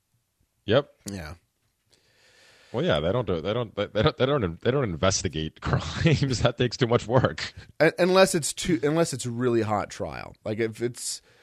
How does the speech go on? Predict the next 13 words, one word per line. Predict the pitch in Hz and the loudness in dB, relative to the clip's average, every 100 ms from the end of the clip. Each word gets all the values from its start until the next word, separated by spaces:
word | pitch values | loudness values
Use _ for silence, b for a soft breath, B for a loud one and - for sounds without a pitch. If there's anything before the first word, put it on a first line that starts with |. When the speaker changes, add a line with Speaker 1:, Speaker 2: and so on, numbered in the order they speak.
| b b b b b _ - | b b b b b _ 2
Speaker 1:
Oh, | 196 110 | 6 6
Speaker 2:
if | |
Speaker 1:
pro-, | - 139 - | 6 4 6
high | 127 | 4
profile | 123 120 131 147 | 4 4 6 6
Speaker 2:
Yeah, | 135 | 6
Speaker 1:
stuff, | 147 | 4
Speaker 2:
high | 147 | 4
profile | - 135 92 120 113 | 6 6 6 6 4
Speaker 1:
sure. | |
Speaker 2:
stuff, | 82 113 | 0 0
yeah. | 101 | 4
Speaker 1:
Celebrities, | 120 110 104 110 104 104 101 98 92 - - | 6 8 8 8 6 4 2 0 -6 -12 -16